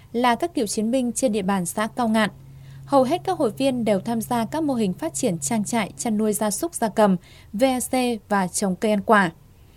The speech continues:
Hiện nay, nguồn vốn hoạt động của các mô hình đạt gần mười bảy tỷ đồng. Chỉ tính riêng năm hai nghìn không trăm mười bảy,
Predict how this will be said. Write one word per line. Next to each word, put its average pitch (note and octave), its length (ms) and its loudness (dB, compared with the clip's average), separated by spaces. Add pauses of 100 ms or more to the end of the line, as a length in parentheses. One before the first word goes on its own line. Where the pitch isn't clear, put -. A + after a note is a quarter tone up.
(240)
Hiện B3+ 220 0
nay, B3+ 180 -2
nguồn A3 220 0
vốn G3 160 0
hoạt C#4 160 -4
động G3+ 260 2
của G3+ 100 2
các D#4+ 160 -2
mô C#4+ 120 2
hình G#3+ 280 0
đạt F#3+ 180 0
gần F#3+ 240 2
mười G3+ 100 2
bảy F#3+ 200 2
tỷ G3 160 0
đồng. G3 240 6 (540)
Chỉ C4 140 0
tính B3 200 -2
riêng D4 280 0
năm D4 120 0
hai C#4 120 -2
nghìn A3+ 200 0
không A#3 200 -2
trăm A#3 160 -4
mười G3+ 120 2
bảy, F#3 240 6